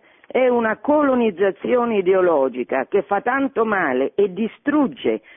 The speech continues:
una società, un paese e una famiglia.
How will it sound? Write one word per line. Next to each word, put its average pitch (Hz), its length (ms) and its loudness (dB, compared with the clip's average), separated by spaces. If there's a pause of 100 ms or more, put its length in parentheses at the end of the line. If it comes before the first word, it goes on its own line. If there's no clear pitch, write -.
(160)
una 202 240 0
società, 208 720 -2
un 175 200 0
paese 254 440 0
e 254 40 4
una 233 180 0
famiglia. 120 600 -2